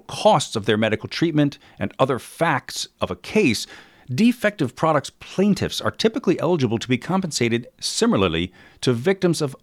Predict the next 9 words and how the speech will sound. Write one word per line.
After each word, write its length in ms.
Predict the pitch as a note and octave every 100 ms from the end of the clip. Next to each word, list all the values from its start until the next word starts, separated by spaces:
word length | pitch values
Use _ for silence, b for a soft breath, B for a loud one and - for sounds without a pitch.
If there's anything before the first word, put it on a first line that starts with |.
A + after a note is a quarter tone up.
| -
other 240 | F3+ C#3
kinds 260 | - C#3 C#3
of 80 | -
personal 400 | A#2 - C#3 F#3+
injuries. 480 | F3+ F2+ B1 - b b b b b
These 220 | F#2 A2+ A2+
include 340 | - B2 G2+
compensation 880 | B2 A#2+ G#2 - - C3 B2+ - G2+
for, 380 | - G2 F2+